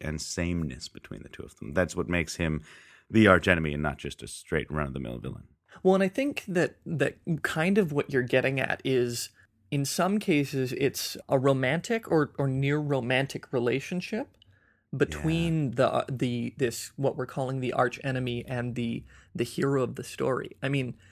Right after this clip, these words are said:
Speaker 2: you definitely see it in, uh, new takes with Sherlock. Uh, we, we see it with something like, uh, the Borg Queen and both Jean-Luc Picard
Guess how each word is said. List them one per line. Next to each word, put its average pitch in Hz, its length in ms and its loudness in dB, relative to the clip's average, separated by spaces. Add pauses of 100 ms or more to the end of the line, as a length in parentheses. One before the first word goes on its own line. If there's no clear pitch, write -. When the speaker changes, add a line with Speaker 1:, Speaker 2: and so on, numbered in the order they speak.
(240)
Speaker 2:
you 139 140 0
definitely 147 440 4
see 135 260 0
it 123 140 0
in, 120 380 -4 (400)
uh, 113 340 0
new 139 220 0
takes - 460 -4
with 117 400 0
Sherlock. 139 720 0 (240)
Uh, 107 280 -2
we, 120 440 -2
we 135 80 -2
see 123 220 -4
it 117 100 -2
with 127 160 -2
something 123 360 -4
like, 120 380 -4
uh, 120 200 -4
the 120 120 -2
Borg 131 420 2
Queen 156 600 -4
and 123 220 -6
both 120 200 2
Jean-Luc 123 380 -4
Picard 123 560 0